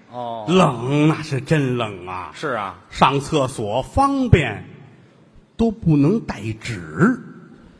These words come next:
Speaker 1: 不带纸怎么办呢？
Speaker 2: 因为纸没用。
Speaker 1: 怎么没用啊？
Speaker 2: 上厕所那个年头也不像现在似的，
Speaker 1: 嗯。
Speaker 2: 家里有洗手间，没有啊。
Speaker 1: 是啊。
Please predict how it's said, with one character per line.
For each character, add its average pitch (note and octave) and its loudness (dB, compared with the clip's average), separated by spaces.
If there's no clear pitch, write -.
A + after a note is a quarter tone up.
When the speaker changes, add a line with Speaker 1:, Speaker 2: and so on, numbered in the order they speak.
Speaker 1:
不 D4+ 0
带 C#4 2
纸 E3+ -4
怎 A#3+ -2
么 G#2 -14
办 G#2 -8
呢？ F2+ -18
Speaker 2:
因 A3+ 2
为 C4 2
纸 A2+ -4
没 C#3+ 0
用。 C4 8
Speaker 1:
怎 - -4
么 D2+ -14
没 G2 -6
用 C4 -2
啊？ B2+ -16
Speaker 2:
上 A2 -12
厕 A#2 0
所 A2 -6
那 C#3 -6
个 B2+ -8
年 B2+ -4
头 C3 -2
也 A#2 -2
不 A2 4
像 C#3+ -2
现 C3+ 0
在 C3+ -2
似 B2 -4
的， A2+ -2
Speaker 1:
嗯。 D3+ -8
Speaker 2:
家 C3+ -2
里 A#2 -4
有 G2 -6
洗 A#2 -4
手 G2 -6
间， G#2 -8
没 B2 -2
有 D#3 -2
啊。 C3+ -8
Speaker 1:
是 - -12
啊。 D3+ -8